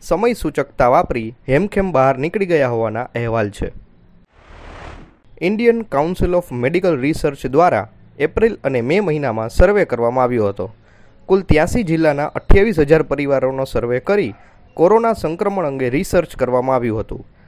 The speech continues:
જે મુજબ કોરોના પ્રભાવિત જિલ્લાઓમાં માત્ર ઝીરો પોઇન્ટ તોતેર ટકા જ વસ્તીમાં કોરોનાનું સંક્રમણ છે.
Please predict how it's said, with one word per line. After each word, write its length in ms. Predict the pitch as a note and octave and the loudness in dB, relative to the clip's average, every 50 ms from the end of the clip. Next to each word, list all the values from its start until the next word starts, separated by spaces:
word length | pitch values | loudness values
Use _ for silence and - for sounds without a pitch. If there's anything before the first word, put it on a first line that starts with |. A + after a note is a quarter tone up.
| - _ - - | -20 _ -18 -4
જે 180 | A#2+ C#3 F#3 | 2 4 4
મુજબ 300 | G#3 G3 D3 B2+ D3+ E3+ F#3 - - | 4 4 2 0 0 0 0 -2 -2
કોરોના 320 | C3 C3 C#3 D3 D3+ D#3 D3+ | 0 2 2 2 0 -2 -2
પ્રભાવિત 480 | - - B2 A#2+ C3 C3 C3+ C#3 B2+ | 0 -2 0 0 0 0 0 0 -2
જિલ્લાઓમાં 580 | A2+ C#3+ D#3 G#3 A3+ G#3+ F#3+ C#3+ A2+ G2+ G2+ - - - B2+ | -2 -2 2 2 2 2 2 0 -2 -6 -8 -10 -14 -6 -4
માત્ર 360 | C3+ E3 - - F#3 F3+ D#3+ | -4 -4 0 0 2 2 2
ઝીરો 300 | B2 B2 C#3+ F3+ A#3 A3+ | 2 2 4 4 4 4
પોઇન્ટ 260 | - E3+ E3+ E3+ E3 - - | 4 0 -2 -2 -4 -4 0
તોતેર 360 | - C3 C#3+ E3+ - - G#3+ G#3 | 0 0 0 0 0 0 0 0
ટકા 260 | - F3 - F#3 F#3+ | -2 -2 0 0 0
જ 100 | F3+ D#3+ | 0 0
વસ્તીમાં 680 | C#3 C3 D#3+ - - - - A3 G3+ F3+ B2 B2+ D#3+ - - - _ - | 0 -2 -2 -2 -4 -6 -4 -2 -2 -2 -2 -2 -4 -8 -16 -20 _ 2
કોરોનાનું 500 | - G#3 A3+ A#3 G#3 F#3 D#3 D#3+ E3 D#3 | 4 6 6 6 4 2 -2 -2 -4 -4
સંક્રમણ 480 | - C3+ B2 B2+ D3 C#3 C3+ C3+ C3 | -4 -6 -6 -4 -4 -2 0 0 -2
છે. 240 | B2 - - - - | -2 -4 -6 -8 -8